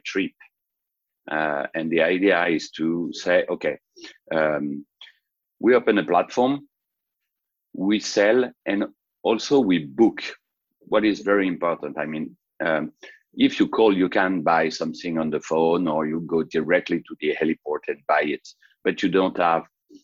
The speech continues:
uh, the payment, the invoice. Uh, you can't, uh, book your exact date, hour, number of passengers, and everything. What is very common for the f-, f-, uh, airlines, train, this is common for you and for me.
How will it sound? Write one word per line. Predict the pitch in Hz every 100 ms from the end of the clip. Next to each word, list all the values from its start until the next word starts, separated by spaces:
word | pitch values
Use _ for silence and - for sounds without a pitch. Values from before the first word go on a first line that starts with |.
| -
uh, | 73
the | 76
payment, | - 104 107 104 101
the | 78
invoice. | - 101 98 98 98 98 - - _ - 80
Uh, | 80
you | 78 87
can't, | - 90 82 -
uh, | 82 80 78
book | 73 107 104 -
your | 98 98 98 - 90
exact | 82 - 98 - _
date, | 95 95 101 101 - -
hour, | 90 95 95 98 95 -
number | 85 92 98 98
of | 95 -
passengers, | 95 - 92 95 90
and | 95 92
everything. | 85 82 - - _ _ - - -
What | 117 127
is | 113 92
very | 110 117 110
common | 113 120 139 -
for | 98
the | 82
f-, | 80 - _ _ _ - -
f-, | 87
uh, | 85 82 71 -
airlines, | 90 95 92 82 85 87 - - -
train, | - 87 80 87 101 98 - _ _ -
this | 127 131
is | -
common | - 117 101
for | - 78
you | 76 69 _ _ _ _ -
and | 78
for | 80 76
me. | 71